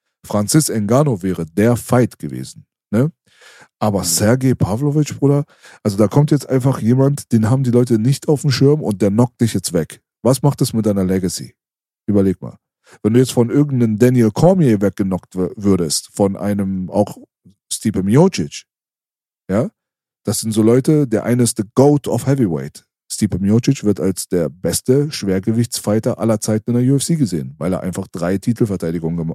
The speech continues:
Speaker 1: äh, hinbekommen hat. Eine Sache, die andere nicht geschafft haben. Dann hattest du im Fall von Daniel Cormier damals einen Olympioniken, krassen Dude, unbesiegt, bla, bla, bla. Sergei Pavlovich ist unknown. Aber Sergei Pavlovich ist mindestens genauso gefährlich,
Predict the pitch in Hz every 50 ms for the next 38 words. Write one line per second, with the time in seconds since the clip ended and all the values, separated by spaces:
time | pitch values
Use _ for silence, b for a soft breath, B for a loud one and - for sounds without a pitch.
0 | - - 90 76 67 - 87 95 95 92 87 - 98 95 98 113 123 - - -
1 | _ _ - - - 90 87 80 78 73 71 69 92 90 101 107 - - 92 92
2 | 92 113 120 120 139 160 - - 107 90 - 80 71 - - 64 60 60 - b
3 | b b b b b b b b _ 98 95 90 92 107 - 117 113 - 117 110
4 | 104 104 - 90 104 98 101 - - 104 107 104 - 107 104 95 101 101 101 104
5 | 101 95 - - 147 180 175 135 104 90 90 85 90 95 107 113 - - 92 95
6 | 95 92 - 110 104 104 101 101 - - 107 101 95 110 131 139 - _ - 113
7 | 104 101 98 - - - 113 113 - 104 107 98 92 90 110 120 123 117 107 -
8 | - 131 123 117 117 113 107 98 104 113 120 120 113 - _ - - 98 98 104
9 | 113 104 110 107 107 107 110 113 113 110 b b b b b b b _ - -
10 | - 101 110 143 156 165 160 - - 170 82 90 92 92 101 107 110 - 123 -
11 | - 104 107 110 120 143 180 151 82 73 - b b b b b b 98 95 95
12 | - - 113 117 113 123 123 - 95 92 90 101 101 113 127 120 - 123 - -
13 | - 110 120 143 175 175 - - 147 131 - 110 104 104 143 160 165 143 120 -
14 | 90 82 90 104 127 127 - -